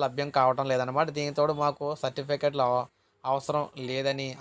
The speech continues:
అవసరమైతే దరఖాస్తు చేసుకుంటాం, కొంటాం కదా అని చెప్పేసి చాలామంది అయితే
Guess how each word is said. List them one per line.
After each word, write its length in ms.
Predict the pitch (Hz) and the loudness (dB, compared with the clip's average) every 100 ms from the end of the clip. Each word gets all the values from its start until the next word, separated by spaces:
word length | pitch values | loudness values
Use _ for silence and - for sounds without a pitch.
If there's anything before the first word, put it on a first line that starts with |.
| 123 | -2
అవసరమైతే 540 | 135 151 147 147 156 139 | 0 -2 -2 0 0 2
దరఖాస్తు 380 | 131 147 143 139 | 2 2 0 0
చేసుకుంటాం, 500 | 127 - 131 135 131 127 _ _ _ - | -4 -6 -6 -2 -2 -4 _ _ _ -10
కొంటాం 280 | 143 143 143 131 | -2 0 2 2
కదా 180 | 131 135 | 4 2
అని 100 | 135 | 2
చెప్పేసి 260 | 127 143 139 131 | -2 -2 -4 -2
చాలామంది 400 | 127 131 135 131 | -2 -2 -4 -4
అయితే 140 | 135 | -4